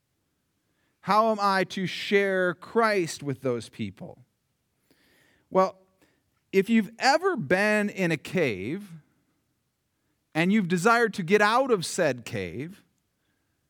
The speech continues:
because caves can be terrifying, you walk towards the light. <laughs>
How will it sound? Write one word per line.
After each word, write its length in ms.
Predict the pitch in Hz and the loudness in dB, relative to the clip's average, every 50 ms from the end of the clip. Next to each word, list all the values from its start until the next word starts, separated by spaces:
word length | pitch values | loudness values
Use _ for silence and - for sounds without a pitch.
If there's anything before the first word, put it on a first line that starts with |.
| _ _ | _ _
because 240 | - - - 131 - | -10 -8 -6 -6 -6
caves 580 | - - - 185 180 180 180 160 143 - - _ _ _ _ _ _ _ _ _ _ _ _ _ _ _ _ _ _ _ _ _ _ _ _ _ _ _ _ _ _ _ _ _ _ _ _ _ _ _ _ _ _ _ _ _ - 139 - | -8 -6 -4 -2 0 0 -2 -4 -6 -10 -16 _ _ _ _ _ _ _ _ _ _ _ _ _ _ _ _ _ _ _ _ _ _ _ _ _ _ _ _ _ _ _ _ _ _ _ _ _ _ _ _ _ _ _ _ _ -20 -8 -4
can 140 | 196 190 | -2 -2
be 120 | 175 170 160 | 0 -2 -2
terrifying, 800 | - - 208 190 165 143 123 - 123 113 117 127 160 208 233 233 - _ _ _ _ _ _ _ _ _ _ _ _ _ _ _ _ _ _ _ _ _ _ _ _ _ _ _ _ _ _ _ _ _ - | -2 -2 0 0 0 0 -2 -2 -4 -4 -4 -4 -4 -6 -8 -10 -14 _ _ _ _ _ _ _ _ _ _ _ _ _ _ _ _ _ _ _ _ _ _ _ _ _ _ _ _ _ _ _ _ _ -16
you 440 | - 139 151 214 247 247 233 - - - - | -8 -2 2 4 4 4 2 -2 -6 -16 -14
walk 680 | - 131 127 135 165 208 240 277 285 277 - - - - | -10 -8 -4 -2 0 0 2 2 0 0 -2 -8 -14 -14
towards 480 | - - 202 226 240 233 208 165 151 | -10 -4 -2 0 0 0 0 -2 -4
the 120 | 147 196 190 | -2 0 2
light. 640 | 180 190 214 240 285 214 113 - - _ - - - 139 - - | 2 2 0 0 -4 -6 -8 -12 -14 _ -12 -12 -10 -10 -10 -8
<laughs> 100 | 160 | -8